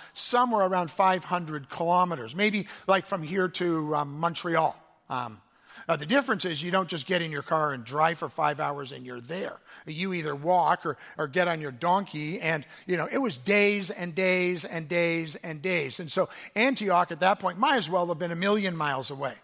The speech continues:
Um, but God is at work. He's doing his thing. And so these, these followers of Christ, um, those who were, um,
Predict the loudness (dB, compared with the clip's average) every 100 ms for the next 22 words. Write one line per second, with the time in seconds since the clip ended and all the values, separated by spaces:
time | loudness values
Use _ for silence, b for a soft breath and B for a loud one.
0 | _ _ B B B -2 0 0 4 6
1 | 8 4 2 0 2 0 2 2 2 2
2 | 2 2 2 0 0 -2 -2 -4 -2 0
3 | 0 0 -6 B B B -2 0 2 2
4 | 2 0 0 B B -2 -2 2 6 6
5 | 6 2 2 0 -2 -8 2 4 6 4
6 | 0 -4 -8 B B -4 0 4 4 4
7 | 0 4 4 4 B B B 2 2 0